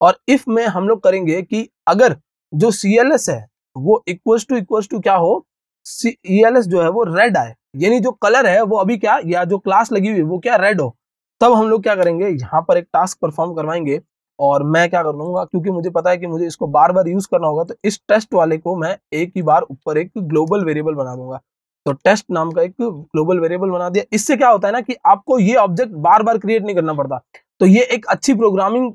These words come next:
अ, टेक्निक है कि आपको जो चीज़ बार बार यूज़ करनी पड़ेगी, जो इसका ऑब्जेक्ट बार बार बनाना पड़ेगा, उसका एक बार ऑब्जेक्ट बनाकर उसका वेरिएबल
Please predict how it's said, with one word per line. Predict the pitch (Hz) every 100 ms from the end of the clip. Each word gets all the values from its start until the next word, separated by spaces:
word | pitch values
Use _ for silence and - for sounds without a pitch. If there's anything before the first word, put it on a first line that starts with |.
| 175
अ, | 165
टेक्निक | - 185 226 196
है | 175
कि | 180
आपको | 175 180 - - 220
जो | 185 226
चीज़ | 202 185
बार | 180 185
बार | 196 185
यूज़ | 196 -
करनी | 180 220
पड़ेगी, | 185 160 175
जो | 160
इसका | 165 -
ऑब्जेक्ट | 160 160 165
बार | 156 160
बार | 165
बनाना | 156 156 185
पड़ेगा, | 175 139 180 - _ _
उसका | 170 - 202
एक | 175 202
बार | 190
ऑब्जेक्ट | 185 170 185
बनाकर | 175 180 180 185
उसका | - 180
वेरिएबल | 165 175 226